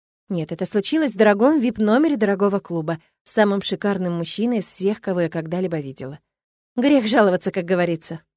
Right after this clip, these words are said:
Да и потом. Мужчина не оставил меня после всего этого, отвез к себе домой. И, судя по поведению его брата, явно собирался ещё общаться. Не знаю, правда, о чём, но собирался. Может, денег хотел предложить? Мгм. За молчание.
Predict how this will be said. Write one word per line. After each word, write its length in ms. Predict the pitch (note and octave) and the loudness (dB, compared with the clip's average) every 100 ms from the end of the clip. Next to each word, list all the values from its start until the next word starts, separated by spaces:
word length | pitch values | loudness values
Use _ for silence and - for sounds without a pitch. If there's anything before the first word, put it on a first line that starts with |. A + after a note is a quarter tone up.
| _ _ - | _ _ -2
Да 120 | A#3+ | 0
и 40 | |
потом. 320 | A#3 F3 F2+ - _ _ _ _ _ _ - | 2 -2 -4 -14 _ _ _ _ _ _ 0
Мужчина 460 | B3+ D4 A4 D#4 | 2 2 2 4
не 100 | A3 | 4
оставил 400 | G#3+ A3 F#4+ C4 | 4 4 4 4
меня 220 | F#3+ F#3+ | 2 0
после 240 | F#3 G3+ A3 | -2 -2 -4
всего 240 | - D4+ | -4 0
этого, 340 | A#3+ F3+ G3+ G#3 | 2 2 2 0
отвез 300 | A#3 F4+ - | 0 -4 -4
к 60 | |
себе 280 | - G3+ D4 | -6 -2 0
домой. 380 | A3+ E3+ F#3+ - _ _ _ _ | 0 0 -2 -6 _ _ _ _
И, 100 | A#3+ | -2
судя 280 | A3 F#3+ E3+ | 0 -2 -4
по 100 | E3+ | -6
поведению 460 | E3+ F#3 F3 D#3+ | -6 -6 -4 -2
его 140 | E3+ G#3 | -2 -2
брата, 320 | C#4 G4+ - | -2 -2 0
явно 280 | G3+ F#3 G3 | 2 2 0
собирался 480 | G#3 G3 F3+ F3+ C4+ | 0 0 0 0 -4
ещё 240 | - A#4 | -6 -6
общаться. 500 | - - C#3 - - _ _ _ _ _ - | -6 -6 -6 -8 -18 _ _ _ _ _ 0
Не 100 | D#4+ | 0
знаю, 260 | G#3+ E3+ D#3 | 2 0 2
правда, 300 | F#3 E3+ F#3+ | 0 0 0
о 60 | |
чём, 320 | G3 G#4 F#4+ | 2 0 0
но 120 | C4+ C#4 | 2 0
собирался. 580 | D4+ E3 D3 - C#3+ - _ _ - | 0 -2 -2 -4 -10 -14 _ _ -10
Может, 240 | F#3 D#3+ | -8 -8
денег 320 | E3 B3+ C#4 | -6 -6 -6
хотел 260 | - C4+ B3+ | -8 -6 -6
предложить? 560 | A3+ A#3 A#3 A#3 A3+ - _ - | -8 -8 -6 -8 -12 -18 _ -10
Мгм. 280 | A3+ G#3+ A3 - | -4 -4 -6 -6
За 120 | A#3+ | 0
молчание. 540 | D4+ D4+ - E3 D#3+ | 2 0 -2 -8 -8